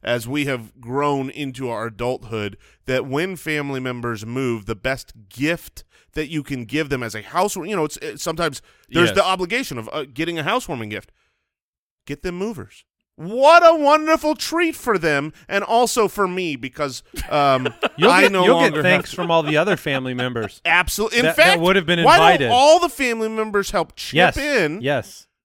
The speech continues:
Speaker 1: and get movers for, for old sister-in-law or whoever?
Speaker 3: You have an intervention with the person that asked you to move, and everybody else is there, and they look at you, and you say, "We've all decided that we're gonna get you movers
Speaker 1: That's
Speaker 3: 'cause
Speaker 1: right.
Speaker 3: we don't wanna do this."
Speaker 1: That's right.
Speaker 2: It's
Speaker 1: So I am
Speaker 2: not
Speaker 1: de-,
Speaker 2: bad.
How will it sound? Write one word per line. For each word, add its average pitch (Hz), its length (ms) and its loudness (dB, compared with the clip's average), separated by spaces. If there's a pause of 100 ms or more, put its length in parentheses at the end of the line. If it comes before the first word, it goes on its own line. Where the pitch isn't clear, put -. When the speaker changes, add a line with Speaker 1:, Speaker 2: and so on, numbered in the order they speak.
Speaker 1:
and 196 640 -2
get 214 220 2
movers 403 500 2
for, 240 520 2
for 233 440 -2
old 269 300 -2
sister-in-law 220 840 -2
or 196 140 2
whoever? 349 680 0
Speaker 3:
You 196 160 -4
have 233 220 0
an 214 80 -4
intervention 175 640 -4
with 147 180 -6
the - 80 -10
person 165 360 -4
that 151 100 -2
asked 160 240 -2
you 151 60 -6
to 135 60 -4
move, 147 280 -2
and 139 80 -4
everybody 160 320 -2
else 156 180 0
is 123 140 -10
there, 131 320 0 (260)
and 143 160 -6
they 151 140 -2
look 160 180 0
at 143 140 -4
you, 156 80 -6
and 147 80 -8
you 131 80 -10
say, 123 180 -10 (220)
"We've 139 180 -6
all 156 140 2
decided 135 720 -4 (580)
that 127 160 -6
we're 139 160 0
gonna 135 260 -4
get 127 340 -6
you 220 60 2
movers 165 400 2
Speaker 1:
That's 208 160 -2
Speaker 3:
'cause 131 80 -10
Speaker 1:
right. 156 140 -2
Speaker 3:
we 160 60 2
don't 151 180 2
wanna 139 240 -2
do 120 200 -4
this." 95 300 -16
Speaker 1:
That's - 180 -12
right. 165 220 -12
Speaker 2:
It's - 140 -10
Speaker 1:
So 208 60 2
I 208 120 4
am 247 60 6
Speaker 2:
not 156 100 2
Speaker 1:
de-, 170 60 4
Speaker 2:
bad. 160 260 2